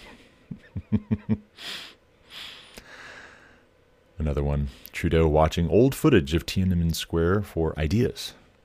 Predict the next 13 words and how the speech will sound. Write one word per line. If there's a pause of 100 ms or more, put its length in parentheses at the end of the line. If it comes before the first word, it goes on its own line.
(420)
It's
a
reference
to (720)
communist
China,
who (840)
Trudeau
in
recent
years (1040)
invited
into